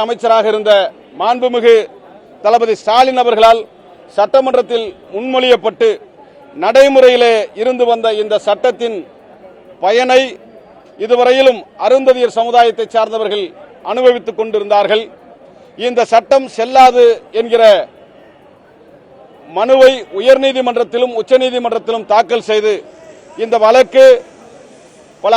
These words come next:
ஆண்டுகளாக விசாரணை செய்யப்பட்டு, நேற்றைய முன்தினம்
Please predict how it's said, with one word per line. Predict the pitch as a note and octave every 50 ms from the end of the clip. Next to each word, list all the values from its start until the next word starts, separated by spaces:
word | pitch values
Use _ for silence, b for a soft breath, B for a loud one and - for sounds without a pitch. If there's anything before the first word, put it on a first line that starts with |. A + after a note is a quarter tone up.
| A3+ A3+
ஆண்டுகளாக | B3+ C4+ C4+ C4+ C4 B3+ B3 B3 A#3 A#3+ A3+ G3+
விசாரணை | - B3 B3+ B3+ A#3+ A#3+ G#3+ -
செய்யப்பட்டு, | A3+ A#3+ A#3+ G3 G3 A3+ - - A3+ G#3+ F3 - _ _ _ _ _ _ _ _ - -
நேற்றைய | - F3 A3 B3 A#3 A3+ A#3 A#3 A3+ A#3
முன்தினம் | B3 C4 B3+ B3+ C4 C4 B3+